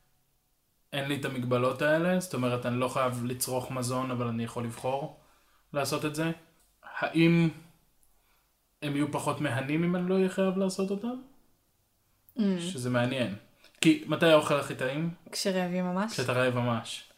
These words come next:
Speaker 2: לא, רגע, שאלה טריקית. כשאוכלים
Speaker 1: כן.
Speaker 2: אצל אמא שלך, זאת התשובה הנכונה.
Speaker 1: נכון.
Speaker 2: <laughs>
Speaker 1: אז אולי, אמ, כן יהיה את המנגנון,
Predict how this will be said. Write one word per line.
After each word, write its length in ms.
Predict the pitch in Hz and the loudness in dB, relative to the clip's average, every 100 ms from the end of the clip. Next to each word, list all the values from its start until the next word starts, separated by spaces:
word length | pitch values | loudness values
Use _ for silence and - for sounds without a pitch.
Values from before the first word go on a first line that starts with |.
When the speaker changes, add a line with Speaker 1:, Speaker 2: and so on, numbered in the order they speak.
| _ _ - | _ _ 2
Speaker 2:
לא, 100 | 214 | 4
רגע, 240 | 208 196 | 6 4
שאלה 260 | 180 190 190 | 2 2 2
טריקית. 420 | 190 180 175 170 | 2 0 -2 -6
כשאוכלים 400 | - 175 131 220 | 0 2 6 6
Speaker 1:
כן. 80 | 214 | 6
Speaker 2:
אצל 100 | 196 | 2
אמא 160 | 190 185 | 2 0
שלך, 240 | 180 175 - - | -6 -12 -14 -2
זאת 100 | 190 | 0
התשובה 340 | 180 202 185 | 2 0 -2
הנכונה. 180 | 185 170 | 4 4
Speaker 1:
נכון. 420 | - 147 123 - 226 233 285 - 247 | 6 4 4 4 6 8 6 4 2
Speaker 2:
<laughs> 500 | 208 294 202 - - | 0 -2 -4 -8 -6
Speaker 1:
אז 140 | 127 131 | -2 0
אולי, 480 | 131 135 131 135 127 135 131 127 123 | 4 4 4 0 -4 -2 2 4 4
אמ, 240 | 120 120 117 - _ _ _ _ _ - _ - | 2 0 -2 -8 _ _ _ _ _ -20 _ 0
כן 200 | 151 147 | 4 4
יהיה 380 | 147 127 127 120 - | 4 2 2 0 -4
את 120 | 123 127 | -4 -2
המנגנון, 760 | 127 123 123 120 117 113 120 | 0 2 2 2 2 0 -4